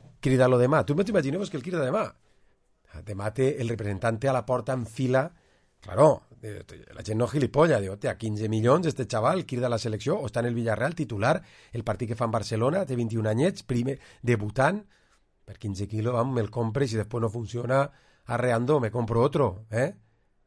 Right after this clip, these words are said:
Quinze millo-, quinze milions pels equipos grans, és calderilla, tio.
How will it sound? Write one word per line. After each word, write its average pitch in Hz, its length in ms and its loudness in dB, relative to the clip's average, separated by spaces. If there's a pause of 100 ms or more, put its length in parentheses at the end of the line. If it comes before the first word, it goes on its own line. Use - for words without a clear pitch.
(120)
Quinze 82 160 -14
millo-, 85 240 -12
quinze 85 240 -12
milions 104 320 -2
pels 98 160 -4
equipos 95 280 -6
grans, 156 420 0 (320)
és - 120 -18
calderilla, 110 460 -2
tio. 143 280 -10